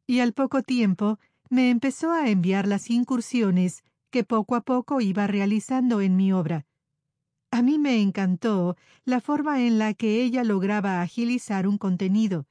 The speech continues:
que como ya he dicho, no es fácil.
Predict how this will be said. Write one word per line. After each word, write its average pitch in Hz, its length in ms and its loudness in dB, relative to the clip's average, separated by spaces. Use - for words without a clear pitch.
que 226 160 -4
como 185 280 0
ya 175 260 0
he 214 200 0
dicho, 208 500 -4
no 175 320 2
es - 180 -6
fácil. 220 500 -4